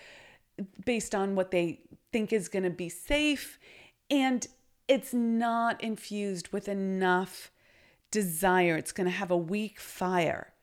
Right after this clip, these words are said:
So make sure that your goal is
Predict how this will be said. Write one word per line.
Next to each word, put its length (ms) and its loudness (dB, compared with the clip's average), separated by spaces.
So 240 2
make 540 4
sure 640 0
that 420 2
your 280 0
goal 760 2
is 340 2